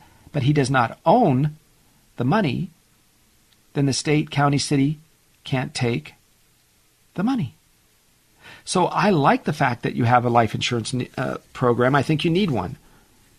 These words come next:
Really, I would say somewhere around, uh, bu-, bu-, bu-, bu-, maybe a two hundred thousand dollar each, something like that, two hundred and fifty. So I would probably take maybe something like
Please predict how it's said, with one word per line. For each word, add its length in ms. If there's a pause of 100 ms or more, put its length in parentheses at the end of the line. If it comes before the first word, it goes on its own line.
(140)
Really, 240
I 80
would 160
say 280
somewhere 420
around, 540
uh, 640
bu-, 140
bu-, 120
bu-, 100
bu-, 380
maybe 380
a 100 (260)
two 180
hundred 240
thousand 340
dollar 260
each, 400
something 300
like 220
that, 200
two 180
hundred 220
and 100
fifty. 420 (580)
So 120
I 100
would 140
probably 460
take 420 (2000)
maybe 260
something 460
like 340